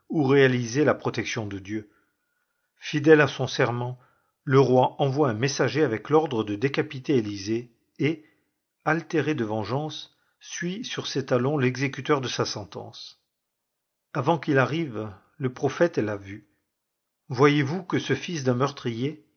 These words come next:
Akab, envoie pour m'ôter la tête ? L'homme trouvant la porte barricadée ne peut accomplir sa mission et retourne auprès de son maître. Déjoué dans ses desseins,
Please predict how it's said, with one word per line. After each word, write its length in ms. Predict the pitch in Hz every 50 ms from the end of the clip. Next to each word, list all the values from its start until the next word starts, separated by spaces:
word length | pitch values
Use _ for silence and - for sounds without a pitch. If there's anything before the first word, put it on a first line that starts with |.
| _ _
Akab, 520 | - 113 104 - - 120 120 123 127 127 127 - _ _ _ _ _ _ _
envoie 420 | - 143 127 113 120 143 156 151 -
pour 120 | 143 127
m'ôter 280 | 131 127 117 - 143 117
la 100 | 117 117
tête ? 400 | - - 139 139 - - - _ _ _ _ _ _ _ _ _ _ _ _ _ _ _ _ _ _ _ _ _ _ _ _
L'homme 440 | 147 131 139 165 185 180 165 143
trouvant 320 | 131 - 143 135 127 143 147
la 120 | 135 120
porte 380 | - - - 156 151 - - 135
barricadée 800 | 110 110 123 135 165 160 - - 127 110 107 117 135 165 - - _ _ _ _ _ _ _
ne 100 | - 127
peut 180 | 127 127 - 156
accomplir 500 | 143 147 - 160 139 131 - 151 143 -
sa 180 | - - 135 113
mission 520 | 117 110 101 - - - 120 110 123 - _ _ _ _ _ -
et 80 | 156
retourne 480 | 131 135 135 135 - 151 143 151 170 170
auprès 260 | - 165 127 - 131
de 120 | 120 110 98
son 180 | - - 113
maître. 420 | 101 101 98 95 - - - - _ _ _ _ _ _ _ _ _ _ _ _ _ _ _ _ _ _
Déjoué 500 | 135 120 139 151 143 131 135 147 160 175
dans 180 | 156 139 120 -
ses 180 | - - 117
desseins, 420 | 101 104 101 - - 135 135 135